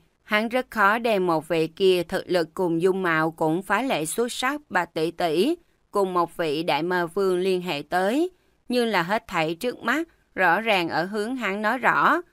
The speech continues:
hắn Bạch tỷ tỷ là rất dọa người. Hồng Vũ cười khổ một tiếng, Triều Đình Cổ Lâu bảy người khoát tay chặn lại,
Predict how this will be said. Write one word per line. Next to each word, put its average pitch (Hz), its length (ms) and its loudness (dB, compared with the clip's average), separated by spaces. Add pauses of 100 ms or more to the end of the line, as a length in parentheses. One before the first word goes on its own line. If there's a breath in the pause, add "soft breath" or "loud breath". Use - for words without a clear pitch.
(240 soft breath)
hắn 214 380 -2
Bạch 180 200 -2
tỷ 156 160 -4
tỷ 160 340 -2
là 233 240 0
rất 240 260 -4
dọa 156 280 0
người. 175 440 2 (520 soft breath)
Hồng 202 200 2
Vũ 165 320 0
cười 190 280 -2
khổ 139 240 -4
một 202 280 -4
tiếng, 220 340 0 (400)
Triều 190 260 2
Đình 180 280 -2
Cổ 165 200 -2
Lâu 202 300 2
bảy 156 220 -2
người 220 280 -2
khoát 202 300 -4
tay 180 180 0
chặn 156 280 -4
lại, 165 400 0